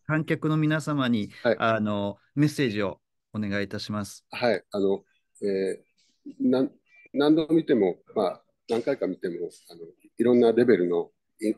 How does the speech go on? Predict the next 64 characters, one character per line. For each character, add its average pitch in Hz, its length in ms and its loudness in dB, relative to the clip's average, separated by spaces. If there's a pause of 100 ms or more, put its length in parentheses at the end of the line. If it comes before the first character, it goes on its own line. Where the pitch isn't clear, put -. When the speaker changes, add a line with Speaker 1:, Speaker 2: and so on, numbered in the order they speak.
Speaker 2:
あ 87 100 -10
の、 80 120 -12
え - 1300 -14
ー、 - 20 2
意 - 20 4
味 101 140 4
合 95 100 4
い 95 60 4
が 82 180 0 (600)
あ 92 80 -6
っ - 120 -16
た 92 100 -6
り、 90 220 -6 (160)
え 87 60 -8
ー、 82 340 -6
見 104 100 2
ど 104 140 2
こ 107 120 0
ろ 95 120 2
が 87 240 2 (200)
あ 107 100 4
る 107 100 0
と 85 120 -6
思 80 140 -8
う 78 40 -8
ん 76 80 -10
で 71 80 -16
す。 - 200 -16
い 92 60 -10
ろ 92 140 -2
ん 90 60 -2
な、 85 200 -6 (320)
え 92 40 -12
ー、 92 40 -6
え 85 80 -6
ー、 82 60 -8 (1400)
深 - 200 2
み 104 120 6
が 101 240 4
あ 104 60 4
る 98 100 2
の 92 100 2
で、 143 320 0
ど 98 80 -2
う 90 60 -6
ぞ 87 100 -8 (360)
見 85 80 -10
て - 80 -4
く 85 80 -4
だ 85 80 -2
さ - 120 -8
い。 - 60 -10 (760)
Speaker 1:
は 123 180 0
い、 147 140 -2
あ 139 80 0
の、 123 300 2 (100)
ブ 143 200 -2
レ 156 80 4
イ 143 40 -2
ク - 60 -14
さ 151 120 0
ん、 123 80 -6
お-、 - 20 -2
お 135 40 0